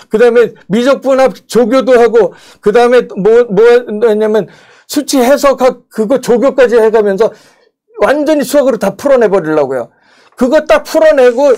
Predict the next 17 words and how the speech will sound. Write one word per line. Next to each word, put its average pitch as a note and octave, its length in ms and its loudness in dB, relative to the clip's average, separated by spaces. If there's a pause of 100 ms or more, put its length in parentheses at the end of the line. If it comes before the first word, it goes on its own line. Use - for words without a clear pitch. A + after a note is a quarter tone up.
(320)
세계적으로 C#4+ 560 0
발표가 C4+ 480 0
되면 A3+ 460 0 (1700)
마이크로소프트와 C4+ 960 0 (340)
아이비엠이 A#3+ 840 0
연결돼서 B3 680 0
이렇게 A3 340 0 (680)
실리콘밸리가 A#3+ 1000 -2
된 A3 200 0
것처럼 A3 520 0 (100)
그렇게 D4+ 380 0
돼, G#3 260 0
일어날 G3 640 -2
리-, F#3 180 -2
리거든요. F#3 760 -4 (500)
그래서 C#4+ 360 0
제가 C4+ 360 0